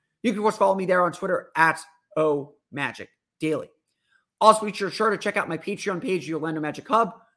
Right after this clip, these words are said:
Go to patreon dot com slash Orlando Magic Hub. Up there on the site today,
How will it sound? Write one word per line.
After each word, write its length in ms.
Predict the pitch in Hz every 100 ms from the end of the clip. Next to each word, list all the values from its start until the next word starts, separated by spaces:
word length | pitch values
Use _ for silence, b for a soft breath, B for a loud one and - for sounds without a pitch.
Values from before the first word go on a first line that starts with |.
| _ -
Go 80 | 185
to 40 |
patreon 440 | - 208 - 185
dot 160 | 175 165
com 280 | 185 175 131
slash 300 | - 160 127 -
Orlando 500 | 151 131 160 190 185
Magic 400 | 156 165 160 - -
Hub. 320 | 233 226 175 - _ _ _ _ _
Up 240 | 220 - -
there 280 | 202 196
on 240 | - 180 190
the 80 | 156
site 540 | - - 202 185 - _ _
today, 840 | - 147 - 185 220 233 233 226